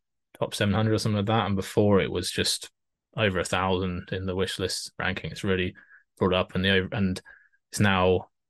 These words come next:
close to sort of one thousand six hundred followers, something like that, from pretty much nothing to a really good, uh,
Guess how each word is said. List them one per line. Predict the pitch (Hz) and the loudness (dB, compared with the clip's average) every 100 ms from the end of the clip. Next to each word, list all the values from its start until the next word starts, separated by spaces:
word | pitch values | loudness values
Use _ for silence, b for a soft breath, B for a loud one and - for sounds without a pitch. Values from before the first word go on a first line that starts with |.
| _ _ - | _ _ 0
close | 98 92 | 2 2
to | - | -4
sort | 98 95 87 | 0 0 -2
of | - - _ _ _ _ - | -10 -18 _ _ _ _ -4
one | 98 | 0
thousand | 95 92 92 | 2 0 0
six | - - | -2 0
hundred | 101 95 92 | 2 2 0
followers, | - 92 95 92 | 0 2 2 0
something | 98 95 | -2 -4
like | 85 | -2
that, | 98 82 - _ | -2 -2 -6 _
from | - 92 90 B B B - | -2 -2 -2 B B B 4
pretty | 151 | 6
much | 120 - | 6 6
nothing | 113 110 95 90 | 4 4 2 0
to | - 92 90 - | 2 2 0 -4
a | 101 | 0
really | 98 95 92 | 2 2 0
good, | 95 98 - _ _ _ _ _ _ _ _ _ | 0 0 -2 _ _ _ _ _ _ _ _ _
uh, | 117 104 95 | 0 2 2